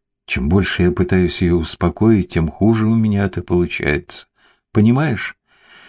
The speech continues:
"Хорошо, Элис", кивнул я, "я поговорю прямо сейчас, пока она". Я боялся, что Ирка напьётся до потери сознания, ведь она пила непрерывно,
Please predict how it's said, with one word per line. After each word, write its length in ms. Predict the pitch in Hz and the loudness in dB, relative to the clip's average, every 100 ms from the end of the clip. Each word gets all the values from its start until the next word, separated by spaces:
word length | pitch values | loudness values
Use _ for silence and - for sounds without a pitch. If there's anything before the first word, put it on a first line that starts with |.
| - - - - - - - _ | -20 -20 -20 -20 -20 -20 -20 _
"Хорошо, 600 | - 98 98 - 131 180 | 0 2 2 2 2 4
Элис", 580 | 175 123 80 69 - - | 4 2 0 -4 -8 -8
кивнул 400 | - 78 82 80 | -4 0 2 2
я, 420 | 78 92 107 98 - | 2 2 2 -2 -4
"я 200 | 85 139 | 0 0
поговорю 460 | 175 104 85 90 - | 0 2 2 2 0
прямо 320 | 87 98 80 | 0 0 0
сейчас, 480 | - - 92 104 - | -4 -4 -2 -2 -2
пока 400 | 76 - 80 76 | -4 0 0 2
она". 360 | 80 82 78 - _ _ _ _ _ _ _ _ _ _ _ _ - | 2 0 -2 -6 _ _ _ _ _ _ _ _ _ _ _ _ -10
Я 280 | 78 82 76 | -4 -2 0
боялся, 640 | 76 69 82 113 - - | 0 0 0 0 -2 -8
что 240 | 120 - 104 | -8 -2 0
Ирка 380 | 95 113 - | 2 0 -2
напьётся 760 | 104 107 - 87 87 71 - 76 | 0 -2 0 0 2 0 -6 -6
до 120 | 65 | -6
потери 400 | - 71 73 69 | -4 -4 -2 -2
сознания, 720 | 69 80 73 73 69 65 64 - - - | -2 -2 -2 -2 -4 -6 -8 -10 -14 -6
ведь 200 | 90 82 | -2 0
она 180 | 90 127 | 2 0
пила 300 | 101 98 113 | 2 2 4
непрерывно, 800 | 107 95 95 104 135 104 71 | 2 0 0 0 0 -2 -4